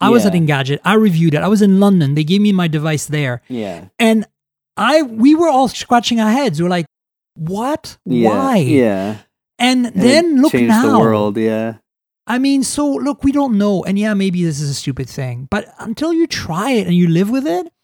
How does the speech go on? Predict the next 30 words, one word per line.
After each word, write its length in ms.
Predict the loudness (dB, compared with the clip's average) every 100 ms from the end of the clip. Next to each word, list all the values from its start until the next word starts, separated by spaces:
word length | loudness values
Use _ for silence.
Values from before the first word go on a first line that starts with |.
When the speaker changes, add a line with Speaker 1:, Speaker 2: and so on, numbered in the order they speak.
| _ _ _
Speaker 1:
you 160 | 4 4
don't 220 | 4 2
really 240 | 2 2 2
know. 400 | 4 2 2 -2 -8 -14 -4
And 80 |
that's 120 | -4 -2
why 100 | 0
I'm 200 | 2 2
really 300 | 4 4 4
looking 280 | 2 0 -2
forward 200 | -2 -2
to 80 |
getting 160 | -2 -4
my 120 | -4
hands 220 | -4 -4 -4
on 80 | -4
the 40 |
Galaxy 380 | -4 -6 -6 -10
Fold, 300 | -6 -4 -2
even 180 | 0 0
though 120 | 0
I 60 |
would 200 | -2 -4
never 420 | -6 -2 -2 0 0
buy 220 | 0 0
that 160 | -2 -4
thing. 320 | -6 -6 -10 _
Speaker 2:
Yeah. 280 | 0 0 0 _ _
<laughs> 200 | -2 2 4
Speaker 1:
Ever. 340 | 6 4 2